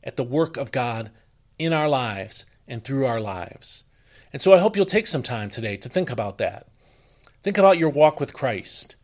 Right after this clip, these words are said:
Think about how God is using you in his work or not. And then come to the Lord, either for forgiveness of your sins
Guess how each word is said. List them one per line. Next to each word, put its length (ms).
Think 160
about 360
how 180
God 320
is 220
using 340
you 360
in 320
his 200
work 640
or 160
not. 500
And 120
then 140
come 240
to 120
the 120
Lord, 400
either 220
for 300
forgiveness 680
of 160
your 120
sins 640